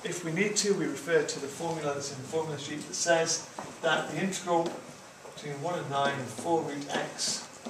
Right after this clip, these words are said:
dx is approximately equal to a half times the width of each of these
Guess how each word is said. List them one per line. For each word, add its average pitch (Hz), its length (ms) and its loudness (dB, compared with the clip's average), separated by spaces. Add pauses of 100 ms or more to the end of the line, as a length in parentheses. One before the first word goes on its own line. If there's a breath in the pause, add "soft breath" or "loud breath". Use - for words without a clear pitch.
(420)
dx 139 440 2
is - 60 -2
approximately 165 920 -2
equal 143 160 -8
to - 100 -4
a - 240 -6
half - 1800 0
times 156 360 4
the 147 140 -4
width - 640 0
of 156 180 -2
each 156 220 -6
of 131 120 -10
these 135 220 -4